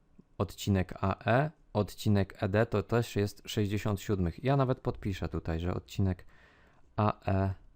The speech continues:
ma długość równą sześćdziesiąt siódmych, co oznacza, że, em, no, trójkąt A E D jest trójkątem o kątach czterdzieści pięć stopni, czterdzieści pięć stopni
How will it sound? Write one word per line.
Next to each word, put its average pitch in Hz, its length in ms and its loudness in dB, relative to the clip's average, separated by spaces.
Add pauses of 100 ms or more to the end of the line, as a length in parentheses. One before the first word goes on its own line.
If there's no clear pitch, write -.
(720)
ma 92 160 2
długość 92 380 -2
równą 87 360 2
sześćdziesiąt 92 640 0
siódmych, 98 400 0
co 117 180 4
oznacza, 107 580 2 (840)
że, 95 420 4 (560)
em, 90 500 4 (1040)
no, 139 160 2
trójkąt 120 640 2 (280)
A 123 220 4
E 110 160 2
D 101 320 4
jest - 280 -2
trójkątem 101 720 2 (520)
o 110 140 0
kątach 101 460 2
czterdzieści 107 580 -2
pięć 98 340 2
stopni, 107 460 0
czterdzieści 95 600 -2
pięć 98 280 4
stopni 120 560 0